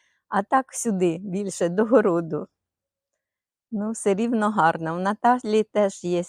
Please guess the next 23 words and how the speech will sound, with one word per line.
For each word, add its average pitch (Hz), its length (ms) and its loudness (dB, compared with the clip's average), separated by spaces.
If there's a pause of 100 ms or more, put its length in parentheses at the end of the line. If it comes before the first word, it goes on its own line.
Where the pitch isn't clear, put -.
такий 170 320 -4
кущик, - 500 -6
я 175 200 2
її 170 200 -2
відсаджувала, 185 880 0 (600)
і 196 140 -4
в 190 60 -6
неї 190 340 -2
невеличкий 190 760 0
теж 156 400 -6 (140)
гарний 160 640 0
там 160 260 -6
росте. - 580 -10 (100)
О, 269 300 2
з'явилось 226 720 0
сонце. 170 920 -2 (1300)
І 233 180 -8
коли 233 260 2
воно 233 300 -2
з'являється, 254 880 2
то, 233 320 -6 (480)
здається, 208 640 0
буде 247 420 -4